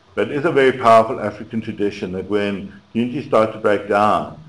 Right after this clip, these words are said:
people in that community do start to gather. And the Tanzanian model around H I V, and, uh, and I should remember the name of it, I'll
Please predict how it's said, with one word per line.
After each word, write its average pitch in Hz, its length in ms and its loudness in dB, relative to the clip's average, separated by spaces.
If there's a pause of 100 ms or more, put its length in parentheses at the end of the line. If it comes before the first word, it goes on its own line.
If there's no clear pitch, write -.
(300)
people 127 280 -4
in 117 120 -4
that 117 220 -2
community 107 400 -6
do 104 260 -6
start 101 280 -2
to 101 40 -10
gather. 92 480 -6 (500)
And 101 120 -6
the 110 80 2
Tanzanian 120 760 2
model 107 380 0
around 101 340 0
H 101 260 -6
I 98 120 -2
V, 95 360 -6
and, 101 460 -12 (160)
uh, 95 200 -10
and 95 120 -8
I 98 200 -6
should - 140 -10
remember 98 280 -6
the 95 80 -4
name 95 260 -6
of 92 120 -8
it, 92 160 -12
I'll 92 100 -18